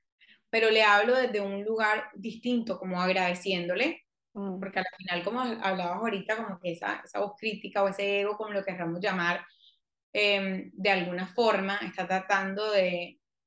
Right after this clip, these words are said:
Speaker 1: que nosotros nos vaya bien,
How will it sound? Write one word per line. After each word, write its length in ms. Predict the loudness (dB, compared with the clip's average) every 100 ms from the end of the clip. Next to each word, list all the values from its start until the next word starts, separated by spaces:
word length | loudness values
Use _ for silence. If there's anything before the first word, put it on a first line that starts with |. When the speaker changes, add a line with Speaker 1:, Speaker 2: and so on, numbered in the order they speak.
| _ _
Speaker 1:
que 140 | -6
nosotros 720 | -6 -4 -4 -2 -4 -4 -10 _ _ _ _ _ _ _ -10
nos 140 | -6
vaya 200 | -4 -4 -4
bien, 360 | -6 -10 -16